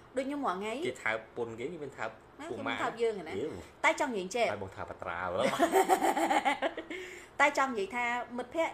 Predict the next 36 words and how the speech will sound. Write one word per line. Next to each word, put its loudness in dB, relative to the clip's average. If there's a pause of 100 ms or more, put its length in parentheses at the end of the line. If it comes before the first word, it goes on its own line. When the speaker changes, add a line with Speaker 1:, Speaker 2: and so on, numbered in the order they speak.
(140)
Speaker 1:
dương -2
nơi -2
miến, -2 (180)
tay 2
mật -4
phẹ -4
nó -8
thở -2
chỉ -4
nè, -4 (120)
dùl 2
mật -4
đôi 4
kia. -2 (100)
Speaker 2:
Dạ. -2 (320)
Speaker 1:
Ủa 2
thì -2
họ 0
đôi 0
giờ, -4 (300)
tụi -2
nhóm -6
pi -8
nè, -4
nó -6
miền -6 (100)
mật -4
phẹ -4
snap -4
nè, -6
mà -6
trà. -2 (200)
À, -14
Petra, -2
Petra -6
nó. -8